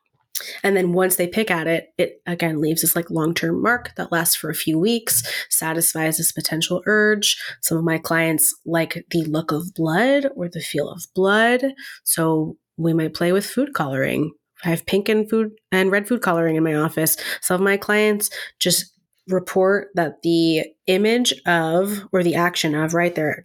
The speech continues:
dripping a couple of drops of red food coloring on a tissue and holding it up and looking at it, or placing it on the part of the body where they have the urge to inflict that harm, gives them just enough of an exhale to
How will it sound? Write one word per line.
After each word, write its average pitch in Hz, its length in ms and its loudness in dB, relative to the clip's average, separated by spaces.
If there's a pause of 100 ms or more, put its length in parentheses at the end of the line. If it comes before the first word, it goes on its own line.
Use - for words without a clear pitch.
(140)
dripping 170 460 0
a 165 100 -4
couple 170 300 0
of 170 100 -2
drops 160 340 -2
of 170 160 -6
red 156 160 0
food 185 200 -2
coloring 180 280 0
on 185 80 2
a 180 80 -2
tissue 165 640 0 (360)
and 170 260 2
holding 180 400 2
it 185 80 4
up 190 140 0
and 196 80 2
looking 180 280 0
at 156 140 2
it, 165 220 2
or 170 80 0
placing 170 360 0
it 170 40 2
on 185 120 2
the 190 60 0
part 190 240 0
of 190 40 0
the 196 60 0
body 180 380 2
where 165 140 2
they 160 80 2
have 160 120 0
the 170 200 0
urge 165 260 0
to - 140 -4
inflict 175 260 0
that - 200 0
harm, 165 380 2 (680)
gives 202 220 0
them 208 400 2 (360)
just - 360 0
enough 175 600 2 (120)
of 180 120 0
an 165 120 0 (100)
exhale 160 800 0
to 165 560 2